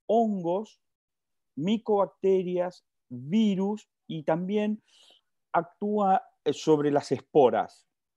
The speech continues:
de, eh, obviamente de los hongos, ¿no? Este, el mecanismo de acción es como yo les estaba explicando, hay una,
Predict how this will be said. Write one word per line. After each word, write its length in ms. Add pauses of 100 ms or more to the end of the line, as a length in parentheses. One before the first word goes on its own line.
(140)
de, 400
eh, 180
obviamente 460
de 100
los 180
hongos, 320
¿no? 220 (640)
Este, 680 (840)
el 140
mecanismo 540
de 80
acción 560
es 100
como 260
yo 120
les 160
estaba 260
explicando, 800 (240)
hay 400 (280)
una, 840